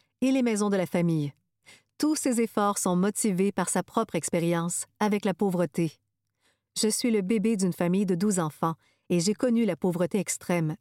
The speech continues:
témoigne-t-elle. « Même si on travaillait fort, on n'arrivait pas à combler tous nos besoins. Ça marque une enfance. »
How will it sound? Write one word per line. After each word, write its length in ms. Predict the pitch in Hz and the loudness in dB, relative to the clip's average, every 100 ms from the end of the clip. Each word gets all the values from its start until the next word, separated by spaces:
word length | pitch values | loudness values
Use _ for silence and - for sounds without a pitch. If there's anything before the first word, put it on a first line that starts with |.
| _ | _
témoigne-t-elle. « 680 | 196 175 165 - 165 156 156 _ _ _ - - - _ | 0 2 0 -2 -2 -2 -6 _ _ _ -20 -20 -20 _
Même 280 | 208 240 254 | 0 2 0
si 160 | - 208 | 0 -2
on 80 | |
travaillait 400 | 190 233 185 175 | 0 0 2 0
fort, 400 | 165 196 214 233 _ _ _ | 0 0 0 -2 _ _ _
on 100 | 277 | 0
n'arrivait 340 | 302 269 233 214 | 0 0 0 0
pas 140 | 202 | -2
à 60 | 175 | 0
combler 420 | 196 180 190 202 | 0 0 0 0
tous 160 | - | 0
nos 100 | 175 | 0
besoins. 420 | 165 165 156 170 170 _ _ _ _ | 2 0 0 -2 -4 _ _ _ _
Ça 180 | - 226 | -2 0
marque 320 | 247 285 - | 0 -2 -4
une 120 | 160 | -2
enfance. » 540 | 147 - 160 156 - | -2 -2 -4 -2 -6